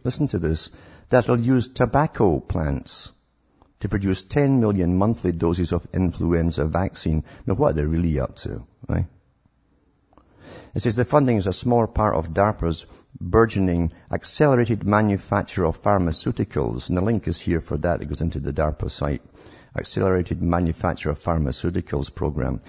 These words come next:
which aims to revolutionize current egg-based vaccine production models and yield vaccines within three months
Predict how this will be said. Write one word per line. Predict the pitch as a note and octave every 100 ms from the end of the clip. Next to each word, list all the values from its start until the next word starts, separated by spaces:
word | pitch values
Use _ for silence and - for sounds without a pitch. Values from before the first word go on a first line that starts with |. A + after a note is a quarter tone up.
| - -
which | G2 F#2 -
aims | G#2+ G#2
to | - E2+
revolutionize | F2+ F#2+ E2+ F#2+ - E2+ E2 D#2+
current | - C3 A#2 G2+ -
egg-based | A2 A#2 F#2 F2+ F2 -
vaccine | - E2+ - - G#2 A2
production | - E2 D#2+ - D#2+
models | E2 D#2+ D2+ C#2+ D2+ - - - -
and | F#2+ F#2
yield | G#2+ F#2
vaccines | E2+ F#2+ - G2 F2+ F2
within | E2 - E2
three | E2+ B2+ B2+
months | A2+ F#2 F2 -